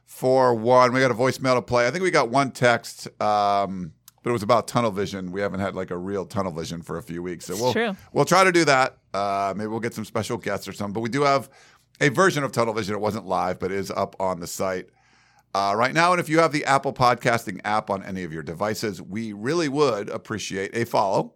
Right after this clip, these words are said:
Speaker 1: for the Peristyle Podcast, but also a five-star rating and any kind of comments, feedback, suggestions you have. Uh, we haven't read any for a while, Keely, because, uh,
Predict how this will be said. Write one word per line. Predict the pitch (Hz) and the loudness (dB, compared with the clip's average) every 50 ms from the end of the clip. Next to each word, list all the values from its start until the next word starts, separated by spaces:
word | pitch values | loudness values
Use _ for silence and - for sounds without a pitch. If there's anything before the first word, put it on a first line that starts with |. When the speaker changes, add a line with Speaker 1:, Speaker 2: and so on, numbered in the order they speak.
| _ _ _ | _ _ _
Speaker 1:
for | - 127 | -6 -4
the | 127 | 0
Peristyle | - 147 143 131 - 143 139 | 2 2 2 4 2 2 2
Podcast, | - 147 147 147 - 160 151 139 - | 4 4 4 4 4 2 2 2 2
but | 160 151 | 2 2
also | 156 156 151 - 156 151 147 139 131 - - - - - - _ _ _ _ - | 2 2 2 2 2 4 4 4 2 0 -6 -20 -20 -20 -20 _ _ _ _ 0
a | 190 185 | 0 2
five-star | 185 196 196 175 180 180 170 160 | 6 6 4 4 4 4 4 6
rating | 151 151 156 156 160 156 151 147 147 | 6 6 4 4 2 0 0 -2 -4
and | - 101 107 113 | -6 -6 -6 -4
any | 120 120 117 | -4 -4 -2
kind | 101 113 120 120 | 0 0 0 0
of | - | 2
comments, | 120 120 120 120 117 - - | 2 0 2 2 0 -6 -6
feedback, | 113 113 104 107 107 98 - | -8 -6 -4 -2 -2 -4 -4
suggestions | - 98 85 78 92 92 90 - - 92 90 87 78 - _ _ _ _ _ _ _ _ _ _ _ _ | -8 -12 -10 -6 -6 -6 -6 -8 -10 -10 -10 -12 -14 -16 _ _ _ _ _ _ _ _ _ _ _ _
you | 92 90 113 135 131 113 | -10 -4 -2 -2 -2 -2
have. | 95 - 107 110 123 127 120 110 107 101 98 90 87 | -4 -2 0 2 2 4 4 2 2 0 -2 -2 -2
Uh, | 98 101 101 | -4 -4 -2
we | 107 151 | 0 2
haven't | 196 254 226 165 | 2 2 0 0
read | 139 160 185 190 | 2 2 2 2
any | 175 151 131 107 | 2 0 0 -2
for | - 113 110 | -2 -2 -2
a | 101 | 0
while, | 98 113 131 - 196 104 92 | 2 4 4 4 4 2 2
Keely, | 90 - - 107 104 104 110 117 | -2 -4 -6 -6 -4 -2 -2 -2
because, | 117 101 101 92 - 107 101 101 90 90 | -4 -4 -6 -8 -6 -4 -4 -4 -4 -4
uh, | 98 95 92 90 90 90 | -4 -4 -4 -4 -6 -6